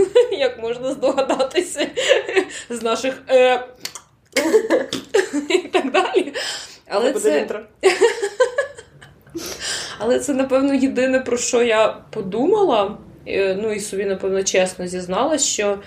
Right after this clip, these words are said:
Speaker 1: я, напевно, щоб сильно не сумую. Ну, от, е, саме за танцями. Я
Speaker 2: Мгм.
Speaker 1: сумую за відчуттями,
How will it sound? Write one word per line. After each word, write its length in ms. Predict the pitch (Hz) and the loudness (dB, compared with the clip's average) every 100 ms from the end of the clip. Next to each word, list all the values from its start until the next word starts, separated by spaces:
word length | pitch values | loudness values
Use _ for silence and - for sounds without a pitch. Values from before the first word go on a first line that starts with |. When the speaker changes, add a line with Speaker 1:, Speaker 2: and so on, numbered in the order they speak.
| - | -4
Speaker 1:
я, 180 | 196 233 | 2 4
напевно, 480 | 285 277 247 233 226 | 4 4 2 4 2
щоб 220 | - - | 0 -4
сильно 440 | - 240 277 302 | -2 2 4 4
не 140 | 214 190 | 2 0
сумую. 640 | - 185 170 160 156 175 185 - - _ - _ _ _ - _ - | -2 -6 -6 -6 -10 -12 -18 -20 -20 _ -20 _ _ _ -20 _ -14
Ну, 160 | - 208 | -2 0
от, 160 | 196 - 190 - - 120 - | 0 -2 -4 -4 -8 -8 -6
е, 60 | 185 | -6
саме 440 | 185 - 214 220 | -2 2 4 4
за 200 | 190 - | 2 2
танцями. 680 | 180 180 165 165 175 165 160 180 - - - _ _ _ - | 0 0 0 -2 -6 -10 -10 -14 -18 -20 -20 _ _ _ -2
Я 280 | 185 208 226 | 4 6 4
Speaker 2:
Мгм. 100 | 220 | 4
Speaker 1:
сумую 440 | - 214 208 196 | 0 2 4 4
за 120 | 185 | 4
відчуттями, 840 | 180 190 - - - 151 147 185 | -2 -2 -6 -4 0 0 -2 -6